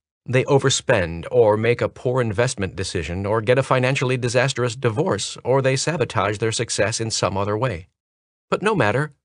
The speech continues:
because now these folks are happy, right? Wrong. Things are even worse because now they're not just angry, they're broke and angry. They got rid of the wrong thing. They got rid of the money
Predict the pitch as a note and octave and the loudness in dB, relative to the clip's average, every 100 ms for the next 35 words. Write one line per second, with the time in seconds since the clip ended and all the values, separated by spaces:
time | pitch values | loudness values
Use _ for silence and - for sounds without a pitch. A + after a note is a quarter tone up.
0 | _ _ _ _ A#2 G3 A2+ F#2 G#2 G2+ | _ _ _ _ -4 -4 0 0 0 -2
1 | B2 C3+ A#2+ G#2+ A3 - E2 E2 E2 D#3 | -2 0 -2 -2 -4 -6 -8 -8 -4 -2
2 | A3+ - _ _ _ _ _ _ _ F2 | -4 -14 _ _ _ _ _ _ _ -2
3 | F2+ G2 F2+ F#2 F2+ F#2+ _ _ _ _ | 4 6 4 2 -2 -8 _ _ _ _
4 | _ _ _ - F3 E3+ E3+ - A#2 - | _ _ _ -2 0 2 0 0 0 2
5 | C#3 C#3+ A#2+ G2 F#2+ - - G2+ C3+ A#2+ | 0 2 4 4 2 -6 -8 0 0 0
6 | G#2+ A2 C#3 A#2+ A2 G2 G#2 F2+ - A#2 | 0 2 2 2 2 0 -2 -6 -6 -4
7 | D3+ F2+ F#2 G#2 - _ _ G#2 B2 A2+ | -2 -2 -4 -6 -10 _ _ 2 4 4
8 | G#2 D3 G#3 - - G#2+ G#2 E2+ F2 F2+ | 4 4 4 -4 -10 -4 -2 -2 -4 -4
9 | D2+ D2 _ _ _ _ _ _ - D3+ | -8 -10 _ _ _ _ _ _ 0 2
10 | F3+ G#3+ C3+ G#3+ C3 A2+ A2+ C#3+ D#3 D3+ | 4 2 4 4 4 2 2 4 4 0
11 | - A#3 F3 E2+ - _ _ _ _ _ | -2 -2 -2 -4 -8 _ _ _ _ _
12 | _ - F#3+ E3+ - D#3+ C#3 D3 D3+ G#3 | _ 0 2 2 2 2 2 4 4 2
13 | A#2 D3 | 0 -2